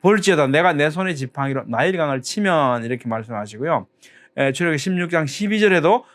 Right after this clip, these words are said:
내가 이스라엘 자손의 원망함을 들었노라. 떡으로 배부르리니 내가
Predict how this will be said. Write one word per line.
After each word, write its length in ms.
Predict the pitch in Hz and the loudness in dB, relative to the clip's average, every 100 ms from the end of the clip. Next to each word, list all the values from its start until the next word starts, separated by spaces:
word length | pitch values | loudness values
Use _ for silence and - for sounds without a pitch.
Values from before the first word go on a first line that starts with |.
| _ | _
내가 540 | 151 143 170 214 208 - - | -4 0 2 4 2 0 -4
이스라엘 380 | 160 208 240 | 0 4 4
자손의 360 | 220 185 185 185 | 4 2 2 0
원망함을 680 | 127 139 160 190 196 180 135 | 2 0 2 2 4 2 -2
들었노라. 580 | 147 135 120 - 117 - | -4 -2 -4 -4 -6 -4
떡으로 640 | 180 180 170 143 120 107 - _ | -4 0 2 2 0 -4 -16 _
배부르리니 840 | 156 196 214 190 180 180 156 135 | 0 2 2 2 0 0 0 -2
내가 360 | 123 147 196 208 | 0 2 2 0